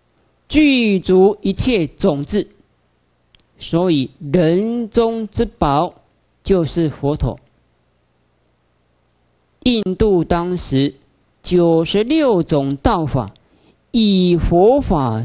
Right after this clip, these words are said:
最真实。是故九十六种道法中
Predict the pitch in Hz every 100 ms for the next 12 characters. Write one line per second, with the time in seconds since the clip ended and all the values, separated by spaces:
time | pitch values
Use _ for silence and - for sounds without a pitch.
0 | - 240 202 147 - 170 175 165 127 131
1 | _ _ _ _ _ _ _ _ _ _
2 | - - 240 196 226 - _ _ _ _
3 | _ _ _ 214 208 196 196 - 240 311
4 | 311 240 - 170 147 151 - 285 226 165
5 | 147 135 135 202 214